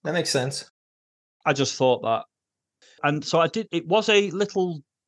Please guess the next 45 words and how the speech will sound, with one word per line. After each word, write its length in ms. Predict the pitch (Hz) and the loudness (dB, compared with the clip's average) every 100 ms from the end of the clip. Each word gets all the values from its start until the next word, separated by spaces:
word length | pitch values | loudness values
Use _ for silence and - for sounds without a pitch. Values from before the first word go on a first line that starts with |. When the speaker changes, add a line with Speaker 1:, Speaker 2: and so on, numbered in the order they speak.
| - | -12
Speaker 2:
uh, 260 | 143 135 120 | -10 -8 -10
I 40 | 127 | -6
don't 160 | 165 156 | -4 -2
know 80 | |
whether, 220 | 156 151 151 131 | -2 0 0 0
whether, 280 | 165 170 160 - | 0 0 -2 0
I, 80 | |
I 140 | 143 151 | -2 0
wouldn't 220 | 185 220 | -2 -2
say 160 | 202 185 | 0 0
it 60 | |
was 140 | 135 - | 0 -6
a 40 | |
serious 520 | - 175 180 170 139 | -4 0 0 0 -2
doubt. 360 | - 110 104 - _ _ _ _ _ | 0 -2 -2 -8 _ _ _ _ _
I 60 | - | -4
just 240 | 123 165 | -2 -4
put 200 | - 170 | -4 -6
it 100 | 151 | -4
down 220 | 143 120 110 | -2 -2 -2
to 120 | 120 | -4
that. 220 | 151 156 - | 0 0 -2
I 40 | |
thought, 360 | 120 110 110 - _ - | -6 -4 -4 -6 _ -8
in 100 | 127 | -4
my 60 | 143 | -2
head, 200 | 143 135 | -2 -2
I 40 | |
thought, 480 | 107 - 107 107 - _ _ _ _ _ _ | -4 -4 -2 -2 -6 _ _ _ _ _ _
"He 100 | - | -10
Speaker 1:
Right. 80 | 113 | -8
Speaker 2:
just 200 | 110 - | -6 -6
looks 180 | 127 - | -6 -4
more 300 | 151 175 170 | 0 2 2
like 280 | 160 135 - | 0 0 -4
her. 260 | 113 123 127 _ _ _ _ _ _ _ _ _ _ _ _ _ | -6 -6 -10 _ _ _ _ _ _ _ _ _ _ _ _ _
And 540 | 113 110 110 110 113 113 - | 0 2 2 0 -2 -6 -6
that's 300 | - 120 - | -2 -2 0
it. 220 | 120 107 - | -2 -2 -6
He, 120 | - 123 | -6 -6
she 280 | - - | -4 -4
wouldn't 260 | 139 131 110 | -2 -4 -4
lie 160 | 113 113 | -4 -2
about 280 | 107 107 - | -2 -4 -4
this." 300 | 110 - | -8 -8